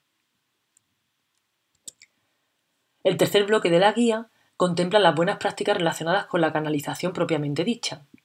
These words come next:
Así se recomienda, pues, realizar una higiene de mano, la antisepsia quirúrgica, con solución hidroalcohólica antes de proceder a la inserción de un catéter venoso central.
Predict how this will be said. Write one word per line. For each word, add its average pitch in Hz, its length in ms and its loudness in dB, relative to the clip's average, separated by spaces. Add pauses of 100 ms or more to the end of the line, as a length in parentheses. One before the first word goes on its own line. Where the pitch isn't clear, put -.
(720)
Así 208 300 2
se 196 140 2
recomienda, 165 580 0
pues, 151 180 -2
realizar 147 340 0
una 170 100 2
higiene 160 240 -4
de 156 80 -2
mano, 214 400 -2
la 160 60 -6
antisepsia 156 440 -4
quirúrgica, 196 520 -8 (460)
con 180 160 2
solución 175 360 -2
hidroalcohólica 208 680 0
antes 185 260 -2
de 190 100 -4
proceder 190 480 -6
a 180 80 0
la 151 340 -2
inserción 151 440 -6
de 180 80 -4
un 170 80 -2
catéter 165 320 -2
venoso 165 300 -6
central. 143 440 -10